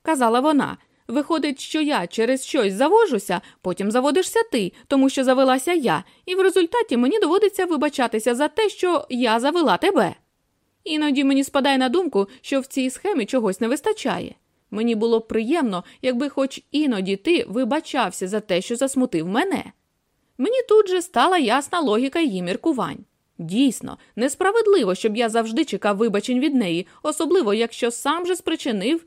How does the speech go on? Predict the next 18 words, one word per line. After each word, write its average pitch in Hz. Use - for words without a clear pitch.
її 190
розлад. 156
Цей 214
новий 202
підхід 247
помітно 208
змінив 214
наші 208
взаємини. 220
Розповідаючи 220
про 208
цей 226
випадок 202
на 220
своїх 247
семінарах, 208
я 233
виявив, 240